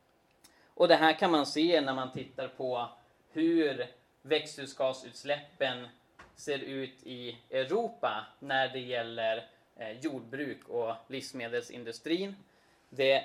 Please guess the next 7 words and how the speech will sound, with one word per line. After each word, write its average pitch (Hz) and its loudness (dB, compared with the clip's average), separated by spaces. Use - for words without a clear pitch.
röda 139 8
på 139 0
de 135 -2
här 131 -4
graferna 127 -6
är 120 -6
mjölkprodukter 165 -6